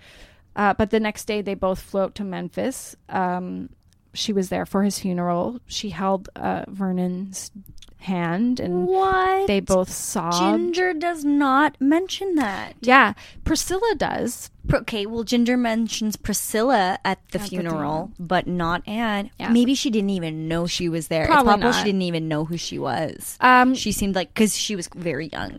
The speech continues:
Speaker 2: Ginger,
Speaker 1: Yes.
Speaker 2: so, uh, like, so she
Speaker 1: For
Speaker 2: might have just
Speaker 1: sure.
Speaker 2: been in her own
Speaker 1: And Elvis probably never mentioned that.
Speaker 2: He, no, doesn't, nope. No,
Speaker 1: And
Speaker 2: Anne
Speaker 1: of,
Speaker 2: wasn't
Speaker 1: uh,
Speaker 2: mentioned.
Speaker 1: of course, because Priscilla knew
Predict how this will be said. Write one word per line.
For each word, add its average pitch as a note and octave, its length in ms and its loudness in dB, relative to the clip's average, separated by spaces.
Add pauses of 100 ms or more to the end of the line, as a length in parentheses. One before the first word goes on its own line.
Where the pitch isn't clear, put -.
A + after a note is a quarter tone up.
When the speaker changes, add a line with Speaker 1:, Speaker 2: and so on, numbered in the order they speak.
Speaker 2:
Ginger, B3 60 2
Speaker 1:
Yes. - 360 4
Speaker 2:
so, G#3+ 100 -10
uh, - 340 -14
like, G3+ 400 -8
so - 340 -14
she - 100 -14
Speaker 1:
For C#4+ 60 4
Speaker 2:
might C#4 60 6
have - 60 0
just B3 180 6
Speaker 1:
sure. F#3 60 2
Speaker 2:
been F#3+ 100 0
in F#3 80 0
her F3 160 -2
own E3+ 240 0
Speaker 1:
And B3 240 6
Elvis A#3+ 400 6
probably G#3 260 -2
never F#3+ 240 0
mentioned F#3 600 -2
that. F#3 180 -2
Speaker 2:
He, - 140 -2
no, D4+ 320 6 (100)
doesn't, A3+ 240 2
nope. B3+ 200 2 (200)
No, G#3 180 4
Speaker 1:
And B3 160 8
Speaker 2:
Anne A3+ 120 6
Speaker 1:
of, B3+ 40 6
Speaker 2:
wasn't B3 220 8
Speaker 1:
uh, - 20 4
Speaker 2:
mentioned. G3+ 280 4
Speaker 1:
of - 20 6
course, A3+ 340 6 (100)
because B3 440 4 (580)
Priscilla C#4 560 4
knew A3+ 300 2